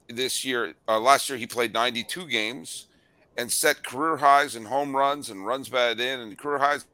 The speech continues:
in a lot of his categories. Um, and, and actually was on the All-Star team. Um, and then, of course, injuries shut things down. What are we expecting from him?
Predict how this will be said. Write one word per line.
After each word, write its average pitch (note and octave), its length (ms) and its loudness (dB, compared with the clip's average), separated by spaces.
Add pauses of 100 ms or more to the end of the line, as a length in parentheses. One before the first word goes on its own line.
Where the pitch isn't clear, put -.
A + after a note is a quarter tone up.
(120)
in G#2+ 80 -6
a G#2 40 -4
lot A2 380 2
of F3+ 140 -2
his - 180 -10
categories. D#2+ 760 0 (600)
Um, E3+ 540 8 (140)
and, E3+ 240 2
and D3 180 6
actually D#3 320 4
was C#3 240 -4
on D#3 160 4
the C#3+ 140 0
All-Star C#3 420 2
team. D#2+ 380 -14 (500)
Um, A2 480 0 (100)
and G#2+ 120 -12
then, G#2+ 200 -4
of G2+ 160 -14
course, F#2+ 280 -10
injuries F#2 340 -14
shut - 320 -10
things F2 300 -16
down. G#2+ 440 -6 (840)
What E3 180 8
are G#3+ 40 6
we B3 120 6
expecting A#3 560 6
from E3 220 -2
him? G#2 280 -4